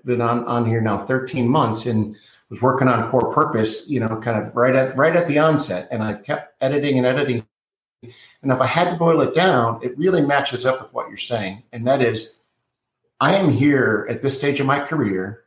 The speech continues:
to pay it forward. I've had some great mentors, some great leaders.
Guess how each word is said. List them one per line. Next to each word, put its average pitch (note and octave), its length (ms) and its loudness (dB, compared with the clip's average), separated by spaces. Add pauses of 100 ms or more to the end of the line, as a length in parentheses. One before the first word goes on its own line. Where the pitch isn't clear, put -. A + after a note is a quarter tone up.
(100)
to - 120 -6
pay B2+ 280 0
it B2+ 160 0
forward. - 500 0 (560)
I've A#2 160 0
had B2+ 200 2
some A2 200 -2
great C#3+ 320 2
mentors, A#2+ 800 0
some A2 160 -4
great A#2 320 -2
leaders. A2 640 -4